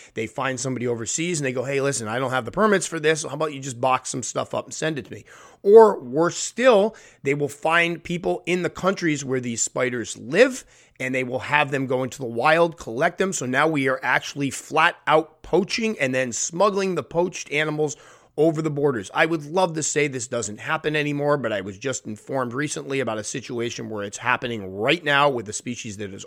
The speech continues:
already caused quite a ruckus in the United States. I'm talking about T. celedonia. That's a, a newly discovered species endemic to Brazil. And there are folks, apparently, uh, which blows my mind,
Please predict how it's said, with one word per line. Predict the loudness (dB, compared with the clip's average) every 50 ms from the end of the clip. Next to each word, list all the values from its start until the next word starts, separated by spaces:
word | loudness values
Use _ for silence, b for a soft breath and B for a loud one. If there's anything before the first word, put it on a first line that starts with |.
| -4
already | -2 -2 -2 -2 -4
caused | -6 -2 0 0 0 2 0 -2 B B B B B B B
quite | -2 0 0 0
a | 2
ruckus | 0 -2 -2 -2 -4 -6 -6 -6
in | -6
the | -6
United | -6 -6 -4 -4 -4 -4 -6 -6
States. | -8 -8 -2 0 2 2 2 2 -2
I'm | -6
talking | -8 -8 -8
about | -6 -8 -8 -10 -8
T. | -8 -8 -6
celedonia. | -6 -6 -6 -6 -6 -8 -6 -2 0 2 2 4 6 4 4 B B B B B B B B B
That's | -4 -4 -4 -4 -6
a, | -8 -6 -6 -8 -8 -8
a | -8
newly | -4 0 2 2 2 2
discovered | 0 -2 2 2 2 2 2 -2
species | -6 -6 -4 -4 -4 -4 -6 -6 -6 -6
endemic | -8 -10 0 4 4 6 6 4 0 0
to | -6 -6
Brazil. | -4 -2 -2 0 2 2 4 4 2 2 B B B B B B B -6
And | -4 -2 0 0 0 0
there | -2 0 2
are | 2 0
folks, | 0 2 0 0 0 0 0 -6 -12
apparently, | -14 -8 -2 2 2 2 2 2 -2 -2 -2 -6 -6
uh, | -6 -6 -6 -4
which | -6 -6 -6 -8 -10
blows | -12 -12 -6 0 6 6 6 6
my | 6 4
mind, | 4 4 4 2 2